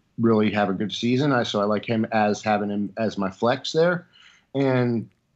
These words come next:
Lamar Miller, I needed somebody that, I think he's my R B two. I don't love that, having him as my R B two, but he has that ability to be, you know, he's been,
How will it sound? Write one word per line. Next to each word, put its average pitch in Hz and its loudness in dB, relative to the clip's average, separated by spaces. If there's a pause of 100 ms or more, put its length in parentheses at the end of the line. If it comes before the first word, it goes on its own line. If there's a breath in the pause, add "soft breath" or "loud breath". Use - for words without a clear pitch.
(160)
Lamar 143 2
Miller, 147 2
I 120 0
needed 131 -4
somebody 135 -2
that, 101 -4 (400)
I 117 -6
think 131 2
he's 131 0
my 104 -2 (200)
R 123 2
B 120 -2
two. 147 0
I 123 0
don't 98 -6
love 135 -2
that, 156 0 (180)
having 139 -2
him 147 -2
as 131 -2
my 135 0
R 135 0
B 131 -2
two, 143 0
but 120 -4
he 113 -4
has 117 0
that 117 2
ability 110 0
to 98 -2
be, 104 -2 (360)
you 131 2
know, 143 4
he's 151 2
been, 165 2